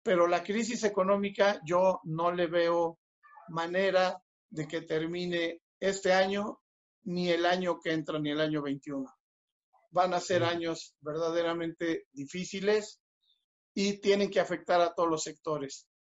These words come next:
Speaker 1: El nuestro de corretaje inmobiliario, curiosamente, va a tener más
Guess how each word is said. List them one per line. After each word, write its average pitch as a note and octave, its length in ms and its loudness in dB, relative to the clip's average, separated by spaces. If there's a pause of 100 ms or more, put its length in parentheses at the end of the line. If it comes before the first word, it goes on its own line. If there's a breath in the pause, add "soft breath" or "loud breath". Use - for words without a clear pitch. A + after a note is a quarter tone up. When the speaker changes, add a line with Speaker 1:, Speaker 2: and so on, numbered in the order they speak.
(200)
Speaker 1:
El F#3+ 240 0
nuestro B3 540 4
de F#3 100 -6
corretaje E3 540 -2
inmobiliario, F3 880 -4 (680)
curiosamente, G3 1040 0 (340)
va G3+ 80 6
a G#3+ 100 0
tener G#3 380 2
más G#3 400 0